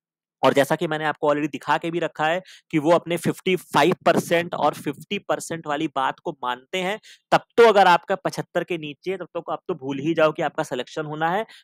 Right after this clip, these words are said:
But फिर भी ये एक प्रोबेबिलिटी हो सकती है,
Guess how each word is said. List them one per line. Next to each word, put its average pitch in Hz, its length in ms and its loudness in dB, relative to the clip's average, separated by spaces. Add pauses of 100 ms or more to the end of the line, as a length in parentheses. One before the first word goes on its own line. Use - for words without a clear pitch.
(160)
But 160 160 2
फिर 226 240 0
भी 214 300 -4
ये 208 180 4
एक 214 160 0 (140)
प्रोबेबिलिटी 151 580 0
हो 165 260 4
सकती - 480 -4
है, 214 200 2